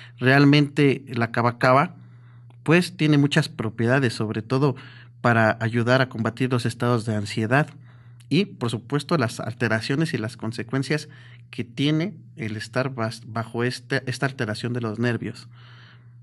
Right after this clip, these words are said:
Bueno, pues la cava cava también nos va a ayudar, por ejemplo,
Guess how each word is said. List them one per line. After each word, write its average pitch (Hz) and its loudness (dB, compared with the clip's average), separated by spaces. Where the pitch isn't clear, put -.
Bueno, 151 0
pues 123 -2
la 120 0
cava 120 2
cava 160 4
también 127 0
nos 127 0
va 139 2
a - 2
ayudar, 135 2
por 117 -2
ejemplo, 139 0